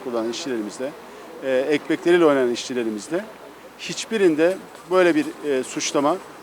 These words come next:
böyle bir fesih yoktur. Hiçbiri ne hırsızlıkta suçlanmıştır, ne kadın tacizle suçlanmıştır. İşin vahim tarafı ne? İlk önce diyor ki Sayın Başkan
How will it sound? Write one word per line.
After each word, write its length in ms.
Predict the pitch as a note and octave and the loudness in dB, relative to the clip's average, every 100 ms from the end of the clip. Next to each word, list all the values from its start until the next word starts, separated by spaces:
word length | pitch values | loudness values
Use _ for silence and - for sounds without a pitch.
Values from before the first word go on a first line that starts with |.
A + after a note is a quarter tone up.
| - | 0
böyle 240 | F3+ F#3+ | 4 4
bir 80 | D#3 | 4
fesih 400 | C3+ D3+ - G3 D3 | 0 -4 -2 -2 0
yoktur. 360 | D#3+ D#3+ - D3 - - - - - - - - - | 0 0 -4 -12 -14 -20 -20 -20 -20 -20 -20 -20 -16
Hiçbiri 500 | - - G3+ E3+ D#3 | -12 -6 0 2 2
ne 140 | D#3+ F3 | 2 2
hırsızlıkta 600 | D3 D3 D3+ C#3 - F3 | 2 -4 -6 -8 -8 -8
suçlanmıştır, 680 | E3 - E3+ D#3+ D3+ - F#3 - - - | -8 -4 -2 -2 -4 -8 -10 -12 -16 -4
ne 160 | F3 G#3+ - | 0 0 0
kadın 260 | D#3 D#3 F3+ | -2 2 2
tacizle 460 | D3 B2+ A2 A2+ G#2 | 4 2 2 -4 -8
suçlanmıştır. 640 | - - A#2+ A2+ - F3+ - - - - | -10 -8 -6 -6 -10 -16 -16 -20 -20 -12
İşin 260 | D#3+ - G#3 | -6 -2 4
vahim 220 | F3+ G3+ | 6 4
tarafı 400 | F3+ F3+ D#3 D#3+ | 2 2 2 2
ne? 160 | D#3 F#3+ - - - - - | 2 0 -4 -20 -20 -20 -10
İlk 240 | F#3+ G3+ F#3+ | -8 -2 2
önce 320 | F#3 D#3+ D#3 | 2 2 2
diyor 260 | E3+ G#3 | 6 4
ki 220 | F#3+ C#3+ B2+ | 4 -2 -4
Sayın 280 | - B2 A#2 | -4 -4 -2
Başkan 380 | A2+ - F3+ | -4 -4 -6